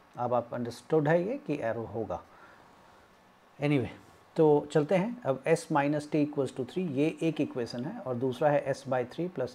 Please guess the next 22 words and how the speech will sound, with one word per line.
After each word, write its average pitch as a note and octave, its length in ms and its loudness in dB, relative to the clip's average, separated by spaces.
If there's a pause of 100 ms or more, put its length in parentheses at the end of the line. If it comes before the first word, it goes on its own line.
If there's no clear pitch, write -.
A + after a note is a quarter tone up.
(100)
T C3+ 80 -2
by A#2+ 200 -2
two F3+ 180 -6
equals A#2 440 -10
to D#3+ 100 -8
six। - 360 -10
तो D#3 60 -4
सबसे F3+ 300 2
पहला D#3 300 2
काम D3 260 -2
आप C3 200 -8
ये C3+ 120 -2
करेंगे A#2+ 440 -8
कि, D#3+ 380 -4 (500)
अ, D3+ 80 0
इसको E3+ 760 2
आसान F#3 480 4
तरीके D3 340 2
से C3+ 140 -2
लिख B2 200 -4
लें। A2 80 -8
आसान D3+ 440 0